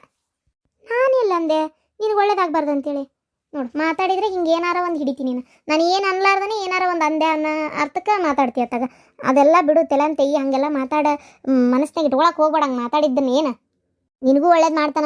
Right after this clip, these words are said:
ದೇವ್ರು, ತಲೆ ಕೆಡ್ಸ್ಕೊಬೇಡ, ಮನಸ್ ಸುದ್ದಿಟ್ಕೋ ಅಂದೆ. ಹೌದು, ನನ್ ಮನ್ಸ್ ಇರೋದ ಹಿಂಗ,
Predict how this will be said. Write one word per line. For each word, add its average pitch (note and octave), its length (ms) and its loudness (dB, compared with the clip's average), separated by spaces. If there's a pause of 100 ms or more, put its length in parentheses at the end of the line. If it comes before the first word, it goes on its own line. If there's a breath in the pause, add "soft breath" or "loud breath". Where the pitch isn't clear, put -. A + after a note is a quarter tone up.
ದೇವ್ರು, C#4 420 0
ತಲೆ D4 260 2
ಕೆಡ್ಸ್ಕೊಬೇಡ, C#4+ 380 -2
ಮನಸ್ D#4 280 -4
ಸುದ್ದಿಟ್ಕೋ C#4 340 0
ಅಂದೆ. D4 300 2 (540)
ಹೌದು, E4+ 280 2
ನನ್ E4 200 0
ಮನ್ಸ್ F#4 180 2
ಇರೋದ F4+ 220 4
ಹಿಂಗ, D4+ 180 -2